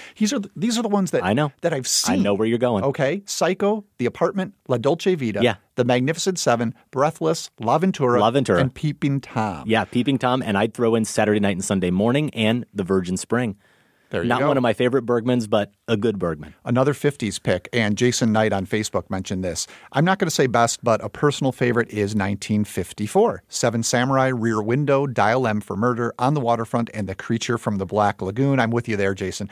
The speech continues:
Speaker 1: I'd also add in fifty-four, Godzilla and La Strada. All right, just a couple more real quick
Speaker 2: Uh-huh.
Speaker 1: here.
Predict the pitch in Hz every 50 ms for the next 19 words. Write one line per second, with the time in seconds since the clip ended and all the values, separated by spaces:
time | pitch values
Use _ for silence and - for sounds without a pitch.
0 | - - - - - 131 139 147 139 - 147 120 120 117 117 117 113 110 - 123
1 | - - 110 - - 110 107 104 - _ _ _ _ 107 101 107 101 104 98 95
2 | 95 82 - - 98 95 87 85 90 - - _ - 80 87 87 - - - 90
3 | 87 90 - - - - _ - - - - - - 95 95 90 - - - -
4 | - _ - 131 - 123 113 113 107 104 104 110 113 - - 101 95 87 90 90
5 | 90